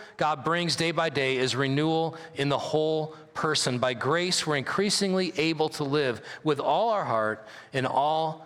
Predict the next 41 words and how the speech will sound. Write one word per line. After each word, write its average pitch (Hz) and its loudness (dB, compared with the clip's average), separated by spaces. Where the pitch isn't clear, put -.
of 123 0
life 120 2
for 123 0
Jesus. 104 0
Jesus 180 2
came 190 0
to 202 2
live 190 0
this 147 0
kind 143 0
of 120 -2
life. 117 -2
He 202 0
did 202 0
the 220 2
things 220 0
that 185 2
the, 185 2
that 196 2
the 170 0
disciples, 196 2
uh, 185 2
I'm 170 2
sorry, 190 2
that 175 0
the 175 0
Pharisees 196 0
couldn't 254 0
see, 277 0
were 180 2
unwilling 220 2
to 139 2
see. 87 -2
Jesus 180 2
came 214 0
to 190 0
live 185 2
the 165 0
completely 190 0
wholehearted 165 2
life 175 2